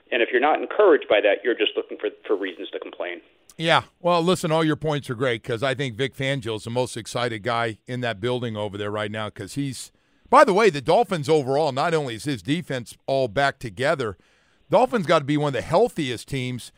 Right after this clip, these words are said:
Speaker 2: especially coming back for Vegas with potentially Hunt and Achane coming back,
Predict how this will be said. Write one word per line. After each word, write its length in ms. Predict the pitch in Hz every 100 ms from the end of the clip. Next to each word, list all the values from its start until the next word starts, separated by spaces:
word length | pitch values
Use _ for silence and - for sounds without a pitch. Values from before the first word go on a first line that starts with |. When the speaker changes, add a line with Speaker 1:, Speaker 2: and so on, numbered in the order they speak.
| _ _
Speaker 2:
especially 600 | - - 190 - 196 156
coming 340 | - 175 165 135
back 300 | 160 156 -
for 100 | 139
Vegas 560 | 107 160 175 147 -
with 240 | 139 135 -
potentially 600 | 127 - 160 - 143 135
Hunt 260 | 143 170 - _ _
and 160 | 127 135
Achane 480 | 185 - 160 127
coming 320 | 107 139 120 110
back, 520 | 131 190 123 -